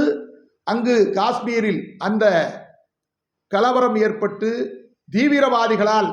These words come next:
பல உயிர்கள் பறிக்கப்பட்டது. ஆனால் இது அவர்கள் பறிக்கப்படவில்லை, மூன்றாவது உலக யுத்தத்துக்கு வழிவகுத்திருக்கிறது.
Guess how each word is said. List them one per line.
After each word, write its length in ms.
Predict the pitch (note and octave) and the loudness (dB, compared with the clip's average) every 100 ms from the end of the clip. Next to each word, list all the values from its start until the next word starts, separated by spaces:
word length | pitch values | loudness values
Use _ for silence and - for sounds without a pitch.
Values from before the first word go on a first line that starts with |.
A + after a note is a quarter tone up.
| - | -4
பல 240 | F#3+ G3 | -2 0
உயிர்கள் 420 | F#3 A3+ B3+ B3 A#3 | 0 -2 0 0 -2
பறிக்கப்பட்டது. 760 | F#3+ G#3 A3 B3 G#3 - F3 D#3 - - _ _ _ _ | -2 -2 -2 -4 -4 -2 -4 -4 -8 -16 _ _ _ _
ஆனால் 440 | F3+ G#3 G3 F#3+ A#3+ - | 0 2 2 0 -4 -8
இது 180 | A3+ G#3+ | -4 -2
அவர்கள் 480 | G#3 D4 E4 F4 - | 0 2 2 2 0
பறிக்கப்படவில்லை, 800 | D#4+ E4 E4+ D#4+ D#4 D4+ D4 B3+ E3+ - - _ _ | 0 0 -2 0 0 2 0 -2 -4 -14 -20 _ _
மூன்றாவது 720 | E3 A3 C#4+ C#4 C4 B3 A#3+ G#3+ | -10 -8 -6 -2 0 0 -2 -2
உலக 240 | G#3 C4 C#4 | -2 0 0
யுத்தத்துக்கு 640 | A3+ - A#3 - G#3+ G#3 | -2 -6 -8 -8 -12 -8
வழிவகுத்திருக்கிறது. 1040 | F3+ B3 E4 C#4+ E4 D#4+ D4+ - B3 A3 | -2 2 2 2 0 -2 -6 -4 -2 -2